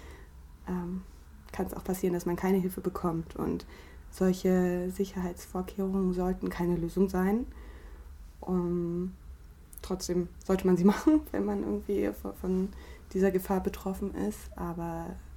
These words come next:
ähm, es sollte einfach, ja, so ein, so ein ganz großer Aufruf sein, dass dieses Thema präsenter wird, weil dieses Angstgefühl, das kenne ich auf jeden Fall immer wieder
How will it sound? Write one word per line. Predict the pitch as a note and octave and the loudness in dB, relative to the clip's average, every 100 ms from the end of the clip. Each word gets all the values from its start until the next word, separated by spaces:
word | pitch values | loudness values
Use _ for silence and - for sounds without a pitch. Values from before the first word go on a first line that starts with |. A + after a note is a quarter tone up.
| - | -6
ähm, | F3+ F3+ F3 - | -4 -2 -4 -8
es | - - - - | -12 -12 -10 -4
sollte | E3+ - | -4 -4
einfach, | - - F3 - - - - - - - | -6 -6 -8 -10 -14 -14 -14 -14 -14 -8
ja, | B3 | -4
so | G#3+ G3 | -2 4
ein, | G3 F#3 | 4 6
so | |
ein | F#3 F3+ F3+ F#3 G#3 | 4 4 4 0 -2
ganz | F#3+ F#3 | -4 -4
großer | - F#3+ - - - - - - | -2 -2 -2 -4 -6 -6 -6 -4
Aufruf | F#3+ - A3 | -4 0 -2
sein, | - F3+ F3+ F3+ | -2 0 2 2
dass | F3+ - - - - - - - - - | 0 -4 -6 -6 -8 -8 -6 -6 -4 -4
dieses | F#3 - - | -2 0 4
Thema | F3+ F3+ F3+ F3+ - - - - - - - - - | 4 4 2 0 -4 -6 -6 -6 -4 -6 -6 -8 -6
präsenter | - F#3 F3 G3 F#3 | -2 0 2 2 4
wird, | E3 D#3+ - - - | 4 4 0 0 0
weil | D#3+ D#3+ E3 - - - - - - - | 0 0 0 -2 -4 -4 -6 -6 -4 0
dieses | E3+ E3+ | 2 2
Angstgefühl, | - G#3+ - A#3+ - A3 G#3+ G3+ | 4 2 2 -2 2 6 8 6
das | F3+ - | 2 2
kenne | G3+ F#3 | 4 4
ich | F#3 | 2
auf | - | -2
jeden | E3+ F3 | -2 0
Fall | F3+ | 0
immer | F3+ F3 E3+ | 2 2 2
wieder | E3+ D3+ D#3 | 0 0 -2